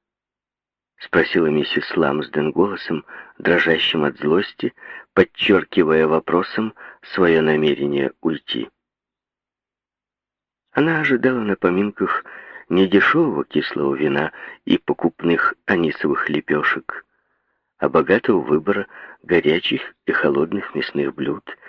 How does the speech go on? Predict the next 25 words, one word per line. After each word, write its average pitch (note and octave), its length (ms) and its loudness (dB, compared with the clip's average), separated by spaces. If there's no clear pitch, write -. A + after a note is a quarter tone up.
домашних F#2 500 2
пирогов, D2 640 -2
пшеничных G2 720 2
лепешек, F2 640 0
сладких E2 520 -2
булочек D#2 600 0
к - 100 -14
чаю A#2+ 500 -2
и - 80 0
других F2 440 2
таких D2 340 -2
же C#2+ 140 -2
деликатесов. - 920 -8
Приехав B2 600 2
из A2 180 4
дальней G#2 420 4
деревни F#2+ 680 2
Эйршира, A2 760 0
они A2+ 440 2
ничего G#2+ 340 2
не A#2+ 140 2
знали A2+ 420 0
о G#2+ 100 2
разорении G2 540 0
Броуди C2 560 -6